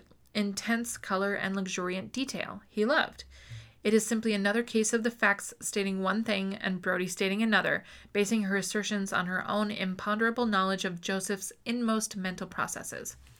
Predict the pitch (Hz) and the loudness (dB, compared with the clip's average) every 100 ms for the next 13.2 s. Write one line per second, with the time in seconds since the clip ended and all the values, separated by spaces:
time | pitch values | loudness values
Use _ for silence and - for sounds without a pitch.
0 | - - - - - - 233 240 302 302 | -20 -20 -20 -20 -18 2 2 4 0 2
1 | 233 214 208 196 190 - 226 247 254 240 | 2 2 -2 -4 -4 0 0 2 0 -2
2 | - 190 180 180 - 190 196 190 - - | -4 -2 0 0 0 0 -2 -4 -10 0
3 | 220 208 - - 196 208 214 240 240 254 | 2 2 -6 -6 0 6 6 6 4 -2
4 | 262 269 262 247 262 254 - 285 294 214 | 0 2 4 4 2 0 0 2 2 2
5 | 190 185 175 - - 185 190 214 202 214 | 2 0 0 -2 0 2 4 2 4 6
6 | 226 185 190 - 190 - 190 - - - | 6 4 -4 -10 -8 -4 -6 -6 -10 -10
7 | - - _ _ - - 208 226 247 247 | -14 -20 _ _ -10 2 2 6 4 4
8 | 247 233 247 - 240 240 - 226 240 - | 4 6 4 4 2 2 4 6 6 4
9 | 202 202 180 160 170 - - - - - | 2 0 -2 -2 -2 -2 -2 -4 -10 -20
10 | - - - 226 240 240 - - - 240 | -20 -20 -4 6 6 6 -2 -12 0 2
11 | 220 - - 226 220 220 214 - 233 226 | 2 0 0 2 2 0 -4 0 2 2
12 | 226 220 208 214 - - 226 220 220 - | 2 0 0 -2 -6 -2 0 2 2 2
13 | 208 | 2